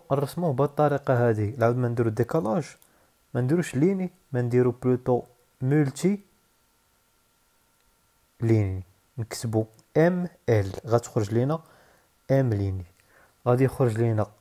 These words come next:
هنا ليشيل بعدا،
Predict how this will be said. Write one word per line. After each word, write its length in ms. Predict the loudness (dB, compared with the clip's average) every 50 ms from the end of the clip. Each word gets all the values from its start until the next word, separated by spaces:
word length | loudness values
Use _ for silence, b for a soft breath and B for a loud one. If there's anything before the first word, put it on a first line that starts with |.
| _ _ -4
هنا 280 | -2 0 2 2 0 0 -2 -10 _ _ _ _ _ _ _ _ _ _ _ _ _ _ b b b b b b b b b b b b b b _ -4 0
ليشيل 460 | 2 2 2 4 6 8 8 8 8
بعدا، 320 | 6 2 2 2 2 0